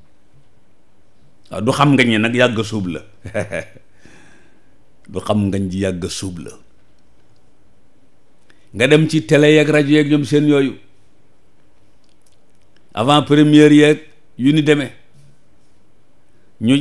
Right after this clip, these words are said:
ñu jàppe ko ay maccaat. Waaw, loolu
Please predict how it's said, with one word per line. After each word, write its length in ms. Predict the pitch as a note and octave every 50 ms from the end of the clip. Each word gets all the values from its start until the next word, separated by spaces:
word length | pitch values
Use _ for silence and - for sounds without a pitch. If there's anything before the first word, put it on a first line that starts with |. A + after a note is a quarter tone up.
| C#3 -
ñu 300 | C3+ C3+ D3+ D3+ C#3+ B2+
jàppe 340 | D#3 D#3+ D#3 - - D3+ C#3+ -
ko 100 | - - -
ay 160 | D3 D3+ D3
maccaat. 480 | C3+ C#3+ C#3 C3+ - - - G#2 E2+ - - - - - - - - - - - - - - - - - - - - - - - - - - - - - - - - - - - - - - - - - - - - - -
Waaw, 260 | - D2 B1+ - - - - - - - - - - - - - - - - - - - - - - - - - - - -
loolu 440 | - G2+ A2 B2 C3 C3 C3 C#3 -